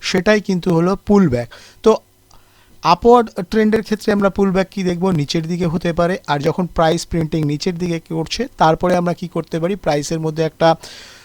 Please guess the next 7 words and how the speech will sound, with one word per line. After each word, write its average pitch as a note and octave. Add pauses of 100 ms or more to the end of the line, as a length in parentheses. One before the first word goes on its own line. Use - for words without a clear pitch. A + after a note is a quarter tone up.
(160)
রিট্রেসমেন্ট F#3
উপরের G3
দিকে F#3+
দেখতে F3+
পারি, G3
সেইটাই F#3
হচ্ছে F3